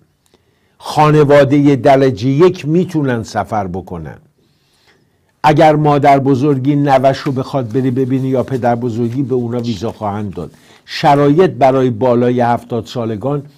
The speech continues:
تغییراتی داره، متفاوته. آقای ظریف اینا رو می‌دونه، جزئیات قانون رو می‌دونه و این رو برمی‌داره می‌نویسه، اونم به زبان انگلیسی.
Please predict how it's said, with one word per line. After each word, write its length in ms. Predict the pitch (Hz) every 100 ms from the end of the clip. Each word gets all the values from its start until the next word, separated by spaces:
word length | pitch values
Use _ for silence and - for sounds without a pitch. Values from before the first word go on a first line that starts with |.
| _ _ _
تغییراتی 760 | - 123 113 123 131 135 135 107
داره، 260 | 95 90
متفاوته. 680 | 92 110 117 95 107 92 87
آقای 220 | - 180
ظریف 360 | 180 175 190 147
اینا 120 | 160
رو 100 | 175
می‌دونه، 560 | 170 170 127 98 82 64 _ _ _ _ _
جزئیات 800 | 139 151 123 143 165 160 180 185
قانون 500 | 135 135 131 156 147
رو 100 | 151
می‌دونه 600 | 156 147 120 120 113 104 - _ -
و 40 |
این 300 | 156 240 208
رو 120 | 180 131
برمی‌داره 640 | 120 110 107 98 95 98
می‌نویسه، 500 | 98 98 95 95 147
اونم 280 | 160 180 175
به 80 | 139
زبان 380 | 135 131 151
انگلیسی. 760 | 165 135 113 107 101 - 135